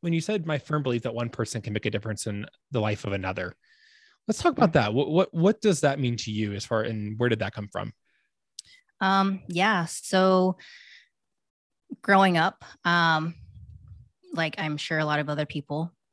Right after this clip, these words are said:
Speaker 2: I, I had a really tumultuous childhood. Um, my parents love 'em to death. They did the best that they knew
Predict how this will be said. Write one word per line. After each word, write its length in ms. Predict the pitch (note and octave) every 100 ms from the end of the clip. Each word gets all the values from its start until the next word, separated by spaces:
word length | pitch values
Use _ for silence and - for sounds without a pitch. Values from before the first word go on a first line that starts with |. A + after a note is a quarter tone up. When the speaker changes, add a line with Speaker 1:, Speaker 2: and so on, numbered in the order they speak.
| -
Speaker 2:
I, 100 | F3 -
I 160 | E3+ D#3+
had 260 | D#3+ D3+
a 80 | D3
really 760 | C#3+ D3 D#3 D3+ D3+ C#3+ C#3+ - -
tumultuous 760 | E3 D#3 D3+ - C#3+ D3 D3
childhood. 720 | - D3+ D3 C#3+ D#3 D3+ D#3+ - - C#3+
Um, 520 | C#3+ C#3+ C#3+ C#3 - _ _ _ _ _ _ _ _ _ _ _ _ _ _ - - _ _ -
my 840 | E3 D#3 D3+ D3+ D#3 D3+ D3+ D3+ E3+ _ _ _ _ _ _
parents 420 | - F3 F3 F3 -
love 180 | E3
'em 120 | E3+ D#3+
to 100 | E3
death. 360 | D#3+ E3 - -
They 240 | F#3 E3
did 300 | D3 D#3+ D#3
the 300 | D#3 D#3+ D#3 -
best 260 | D#3+ D#3+
that 180 | - D3+
they 160 | D#3 D3+
knew 420 | D#3 D#3 D#3+ F#3